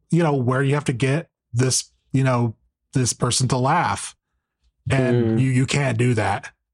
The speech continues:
Speaker 1: It ends up being the, uh, the book instead.
Speaker 2: Right. I think I knew, I think I,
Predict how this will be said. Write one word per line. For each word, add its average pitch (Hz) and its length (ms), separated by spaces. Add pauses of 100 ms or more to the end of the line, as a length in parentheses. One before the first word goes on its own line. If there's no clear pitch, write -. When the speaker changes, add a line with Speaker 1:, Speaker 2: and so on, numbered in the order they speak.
(420)
Speaker 1:
It 131 40
ends 135 220
up 123 80
being 123 300
the, 113 300
uh, 104 220
the 104 100
book 139 300
instead. 101 580 (1800)
Speaker 2:
Right. 92 320 (120)
I 120 120
think 143 180
I 127 100
knew, 117 320
I 123 120
think 135 180
I, 110 160